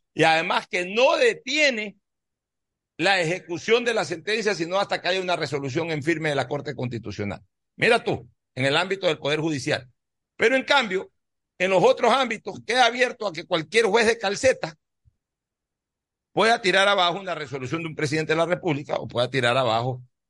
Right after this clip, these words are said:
una resolución de un parlamento, o pueda tirar abajo una resolución de cualquier poder del Estado. Entonces, eso, eso realmente tiene que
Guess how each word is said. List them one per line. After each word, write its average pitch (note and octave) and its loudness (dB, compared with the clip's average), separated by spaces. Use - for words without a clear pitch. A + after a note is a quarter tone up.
una A#2+ 2
resolución G#2+ -4
de G#2 0
un G#2+ -2
parlamento, A#2+ -2
o B2+ -6
pueda G#2 -4
tirar G#2+ -2
abajo G#2+ 0
una G#2 -4
resolución G2 -8
de G#2 0
cualquier G2+ -6
poder G2+ -2
del F2+ -8
Estado. - -12
Entonces, A#2+ -4
eso, C3 -2
eso C3 0
realmente C3 -2
tiene A#2+ -4
que - -6